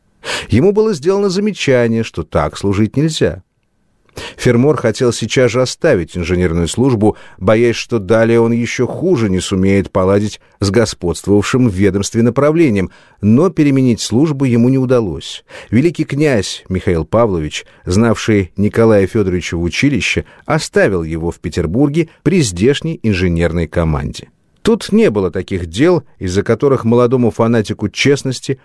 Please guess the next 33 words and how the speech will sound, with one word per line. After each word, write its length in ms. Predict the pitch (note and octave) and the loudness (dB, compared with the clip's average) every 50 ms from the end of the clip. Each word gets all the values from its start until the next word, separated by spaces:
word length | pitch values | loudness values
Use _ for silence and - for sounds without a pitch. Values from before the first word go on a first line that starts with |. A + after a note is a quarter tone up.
| _ _ | _ _
пришлось 440 | - - F#2+ F2+ - - G2+ F#2+ F2 | -4 -2 -2 -2 0 2 2 2 2
бы 160 | E2+ E2 G2+ | 2 2 2
раздражаться, 920 | G2+ G2+ F2 F#2 A#2+ C3 C3 B2 C3+ C3 G#2 D#2+ - - - - D#2+ D2+ _ - - _ - | 2 2 0 2 2 2 2 2 0 0 0 0 -4 -8 -10 -8 -10 -10 _ -16 -20 _ -2
и 120 | A2 B2+ | 0 2
он 160 | E3 G3+ G#3 | 2 2 2
сносил 480 | - - D3 C#3+ B2+ - - F#3 G3+ F3+ | 0 0 0 0 0 0 0 0 0 -2
свое 280 | - - D3 C#3+ C3 A#2 | 0 2 2 4 4 2
служебное 560 | - A#2 A#2+ A#2+ A#2 C3 A#2+ G#2+ G#2+ G#2 G2 | 2 0 0 2 2 0 0 2 2 0 0
положение 560 | - - G2 F#2+ G2 G2 C3+ F3 F3+ E3 D3+ | 0 0 2 2 2 2 0 0 0 0 -2
спокойно. 800 | - - - C3 A#2 - - E2+ D#2+ D2 C#2+ B1+ C2+ C#2 D#2 - _ _ _ - - - | -4 -2 -2 -2 -2 -2 -4 -6 -4 -4 -4 -6 -8 -10 -10 -14 _ _ _ -20 -16 -6
Он 300 | - D#2+ F2+ F#2 F2+ E2+ | -2 0 2 2 4 4
даже 220 | G2 F#2+ F2+ G2 | 2 2 2 0
был 160 | F2 G2 G2+ G#2 | 0 2 0 0
им 260 | - - G#2 G#2 G2 | 0 0 -2 0 2
доволен. 580 | G#2+ B2+ C3 C#3 D#3+ F3 C3 F2+ D#2+ C2+ D2 - _ - - - - _ - | 2 0 0 2 2 2 2 2 0 -6 -8 -14 _ -20 -20 -20 -20 _ -4
Но 140 | - E3 F#3 | 0 2 4
в 60 | G3 | 4
это 180 | G3+ - - F#3 | 2 2 0 -4
именно 480 | - - D#3+ D#3 C#3+ C3 A#2 A2 G#2 | -4 -2 -2 -2 0 0 2 2 0
время, 560 | F#2 F2+ G#2 C3+ F3+ F#3 C#3+ F#2 D#2 C2+ - _ _ | 2 0 2 2 2 2 2 0 -4 -6 -10 _ _
в 80 | _ - | _ -2
тысяча 320 | C3+ A#2 - - - A2+ | -2 -2 -2 -2 -2 0
восемьсот 440 | G#2+ - - A#2 - - A#2 G2 - | 0 2 0 0 0 2 0 0 2
тридцать 360 | A2+ A2+ G2+ - - F#2 - | 0 0 0 0 -4 -6 0
первом 300 | - A2 G2 F#2+ F2 E2+ | 0 2 2 2 0 0
году, 420 | E2 E2+ E2+ F2 G2 D#3 E3+ D#3 - - - _ _ | 0 -2 -2 0 0 0 0 0 -2 -8 -20 _ _
начались 480 | - G#2 G2+ - C#3 D#3+ G3+ G#3 D3+ B2 | -2 -2 0 0 0 0 0 0 0 0
большие 480 | G#2+ C3 B2 A#2+ - - F3+ G3 G3 | 2 0 0 0 -2 -2 -2 0 -2
постройки 800 | E3 - A#2+ G#2+ - - - C#3 D#3+ E3 D#3 - - D3+ C#3+ C3+ | 0 0 0 -2 -2 -2 -2 0 2 2 0 0 2 2 2 2
в 100 | A#2 - | 0 -2
крепостях 720 | - - G2 - - F#2 F#2 - - - C#3+ D3 C3 - | -4 -4 -4 0 0 0 0 0 0 0 2 2 0 -2
царства 500 | - - - D#3+ D#3 C3+ - - - F2 | -8 -8 -2 0 0 0 0 -4 -8 -8
польского, 540 | D#2+ - - D2+ C#2 D2+ - - - D#2+ D2+ | -8 -6 -6 -6 -6 -6 -8 -6 -4 -4 -4